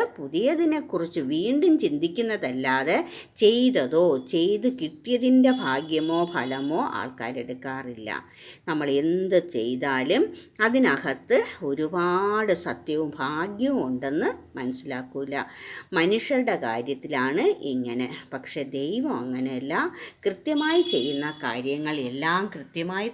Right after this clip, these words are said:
തന്നെ ചെയ്തിരിക്കും. അതിലൊരു മാറ്റവും വരൂല, ഒരു, ഏഹ്, തെറ്റും കുറ്റങ്ങളും വരൂല.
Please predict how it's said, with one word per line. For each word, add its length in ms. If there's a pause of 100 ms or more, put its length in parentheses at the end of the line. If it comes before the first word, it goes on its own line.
തന്നെ 480
ചെയ്തിരിക്കും. 720 (340)
അതിലൊരു 640 (160)
മാറ്റവും 640
വരൂല, 480 (300)
ഒരു, 200 (280)
ഏഹ്, 180
തെറ്റും 440
കുറ്റങ്ങളും 600
വരൂല. 420